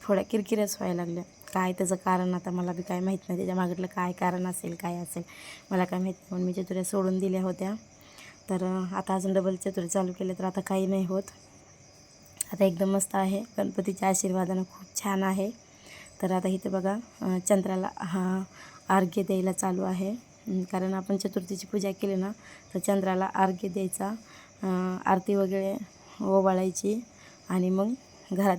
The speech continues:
यायचं, मग आपली पूजा संपन्न होते. अं, चतुर्थीला आणि पौर्णिमेला चंद्राला अर्घ्य द्यायचं. तसं तर रोज दिलं तर चालते, पण रोज कोण देत नाही. तर इथे बघा समू म्हणली की, "मला पण मण्याला माझ्या आरती दे, सगळ्याला दिलीस, मण्याला नाही दिली," म्हणून.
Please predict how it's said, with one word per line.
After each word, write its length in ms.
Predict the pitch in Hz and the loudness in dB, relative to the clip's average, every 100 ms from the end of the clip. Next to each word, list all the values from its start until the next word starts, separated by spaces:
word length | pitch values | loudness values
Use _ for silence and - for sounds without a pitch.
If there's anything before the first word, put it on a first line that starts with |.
| 196 | 0
यायचं, 240 | 180 - | -4 -2
मग 120 | 190 | 0
आपली 200 | 185 185 | -2 -2
पूजा 280 | 185 190 185 | -4 -2 -2
संपन्न 400 | 180 190 180 185 | 0 0 0 0
होते. 540 | 190 185 185 226 - - - - - - | 0 0 -4 -6 -10 -20 -20 -20 -20 -8
अं, 340 | 185 175 175 175 | -4 -2 -2 0
चतुर्थीला 540 | 214 214 214 190 214 226 | 0 2 -2 0 0 0
आणि 300 | - 202 202 | 2 2 4
पौर्णिमेला 580 | 208 190 185 180 175 180 - | 4 4 2 2 -2 -8 -2
चंद्राला 480 | 208 190 196 185 196 | 2 2 2 0 2
अर्घ्य 280 | - 190 185 | 4 4 4
द्यायचं. 260 | 185 180 - | 0 0 -2
तसं 140 | 185 185 | -2 2
तर 80 | 196 | 2
रोज 200 | 196 185 | 4 2
दिलं 200 | 202 202 | 0 -2
तर 60 | 202 | -2
चालते, 320 | - 202 202 | -2 -2 -2
पण 120 | 202 | -2
रोज 200 | 208 196 | -2 0
कोण 200 | 208 202 | -2 0
देत 140 | 196 196 | -2 -2
नाही. 220 | 190 190 - - - - - | -2 -2 -6 -16 -20 -20 -4
तर 80 | 185 | 0
इथे 200 | 190 202 | 2 2
बघा 220 | 190 196 | 2 2
समू 280 | - 196 196 | 2 2 4
म्हणली 300 | 196 190 196 | 2 0 -2
की, 260 | 202 220 269 - - | -2 -2 -2 -10 -6
"मला 360 | 190 185 185 190 | -2 0 0 -2
पण 180 | 196 196 | 0 2
मण्याला 480 | 196 190 196 190 | 4 4 2 0
माझ्या 320 | 185 185 180 185 | 0 -2 0 0
आरती 280 | 185 - | 0 -2
दे, 160 | 180 185 | -2 -2
सगळ्याला 400 | 185 175 180 180 | -2 -2 -2 -2
दिलीस, 260 | 175 175 175 - - - - | -2 -6 -8 -12 -20 -20 -2
मण्याला 300 | 196 185 185 | 2 2 2
नाही 180 | 185 180 | 0 -2
दिली," 220 | 175 180 | -2 -2
म्हणून. 220 | 175 180 | -2 -4